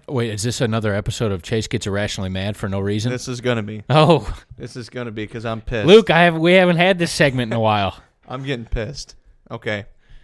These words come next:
Speaker 2: So, whenever I'm driving home from
Speaker 1: Oh,
Speaker 2: school
Speaker 1: God. Stop signs again?
Speaker 2: No, no, not stop signs.
Speaker 1: Oh, okay.
Speaker 2: So those, those save a lot of
Speaker 1: Roundabouts.
Speaker 2: people. No.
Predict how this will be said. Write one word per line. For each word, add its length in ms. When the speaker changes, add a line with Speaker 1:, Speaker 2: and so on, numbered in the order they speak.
Speaker 2:
So, 420
whenever 240
I'm 160
driving 320
home 500
from 140
Speaker 1:
Oh, 80
Speaker 2:
school 500
Speaker 1:
God. 80
Stop 500
signs 360
again? 380
Speaker 2:
No, 300
no, 200
not 260
stop 320
signs. 360
Speaker 1:
Oh, 200
okay. 400
Speaker 2:
So 220
those, 280
those 220
save 100
a 60
lot 80
of 100
Speaker 1:
Roundabouts. 420
Speaker 2:
people. 300
No. 260